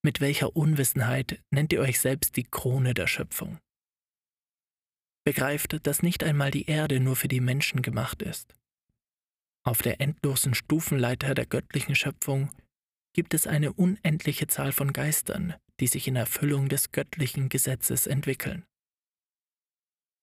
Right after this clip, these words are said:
Die Ziele, die alles mit einbeziehen und die ihr als Menschen, auch wenn ihr wolltet, nicht verstehen könntet, sind groß und vollkommen,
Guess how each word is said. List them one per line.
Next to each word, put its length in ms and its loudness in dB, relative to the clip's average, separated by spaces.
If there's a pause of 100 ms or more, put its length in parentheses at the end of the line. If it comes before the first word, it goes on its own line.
(360)
Die 80 2
Ziele, 680 0 (160)
die 160 2
alles 300 0
mit 140 -2
einbeziehen 760 -2 (400)
und 280 -4
die 180 2
ihr 140 0
als 220 -2
Menschen, 520 0 (400)
auch 180 -2
wenn 160 0
ihr 140 0
wolltet, 500 -2 (140)
nicht 220 0
verstehen 500 0
könntet, 520 -2 (140)
sind 300 0
groß 500 0
und 220 0
vollkommen, 680 0